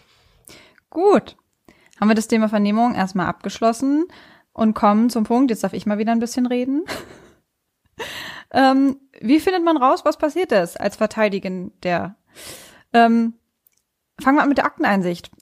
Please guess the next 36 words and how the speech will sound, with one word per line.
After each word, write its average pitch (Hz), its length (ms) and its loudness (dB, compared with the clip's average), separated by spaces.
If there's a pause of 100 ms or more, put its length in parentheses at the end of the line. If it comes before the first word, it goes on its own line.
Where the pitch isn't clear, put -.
Akteneinsicht 240 500 -4
ist - 240 -8 (160)
wirklich - 640 -4
wichtig, 262 320 0
die 226 100 -2
möglichst 226 420 0
früh 294 320 2
und 269 200 2
vollständig 254 420 0
zu - 80 -20
bekommen, 240 500 -2 (380)
um 269 380 4
auch 247 320 2
als, 226 420 0
ähm, 220 480 -2
Verteidigerin, 226 800 -2 (120)
äh, 214 280 0
Einflussnahme 226 500 0
auf - 80 -8
das 202 140 -6
Verfahren 214 440 0
sicherstellen 202 480 -4
zu - 120 -10
können. - 300 -4 (580)
Ohne 311 320 6
Akteneinsicht 254 600 2
sollte 233 300 2
man 226 220 4
sich 220 180 0
überhaupt 220 380 -2
nicht 170 160 -6
zur 180 120 0
Sache - 240 -4
einlassen, 170 460 -2
wenn 190 100 4
man 208 260 2